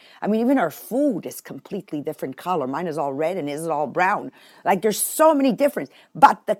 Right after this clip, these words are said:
commitment, the commitment, m-, married for better, for worse, the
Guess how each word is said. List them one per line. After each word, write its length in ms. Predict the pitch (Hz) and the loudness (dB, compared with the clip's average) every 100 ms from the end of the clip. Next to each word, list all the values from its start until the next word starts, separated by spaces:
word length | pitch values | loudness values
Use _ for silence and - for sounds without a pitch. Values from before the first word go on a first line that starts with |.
| - | -4
commitment, 1000 | 190 170 170 240 - - 214 127 - - | -4 -2 2 4 4 2 0 0 -10 -12
the 160 | 143 160 | -4 -4
commitment, 840 | - 165 185 262 277 - 127 - _ - - _ - | -2 -2 2 2 2 -4 -8 -10 _ -20 -20 _ -2
m-, 200 | 185 185 - | -2 -2 -4
married 580 | 170 185 214 220 208 | -2 4 4 6 2
for 160 | - 190 | 0 -2
better, 380 | 147 175 160 143 | 2 2 2 -2
for 200 | - 143 | -4 -6
worse, 380 | 131 226 220 - | 2 6 6 2
the 200 | - | -6